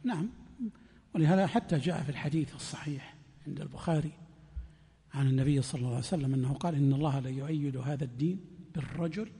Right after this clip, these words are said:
الفاجر"، بالرجل الفاجر. ولهذا لما تكلم العلماء رحمهم الله تعالى في أبواب السياسة الشرعية، كما ذكر شيخ الإسلام ابن تيمية،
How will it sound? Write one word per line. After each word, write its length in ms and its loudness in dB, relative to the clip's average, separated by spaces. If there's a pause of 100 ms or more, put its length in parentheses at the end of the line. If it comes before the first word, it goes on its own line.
(600)
الفاجر"، 520 -2 (1160)
بالرجل 500 -4 (480)
الفاجر. 500 2 (960)
ولهذا 280 4
لما 200 8
تكلم 380 6
العلماء 420 4
رحمهم 380 0
الله 220 0
تعالى 460 -2 (1120)
في 480 4 (640)
أبواب 480 6
السياسة 720 2
الشرعية، 760 2
كما 240 2
ذكر 220 0
شيخ 260 -2
الإسلام 360 -2
ابن 140 -2
تيمية، 480 0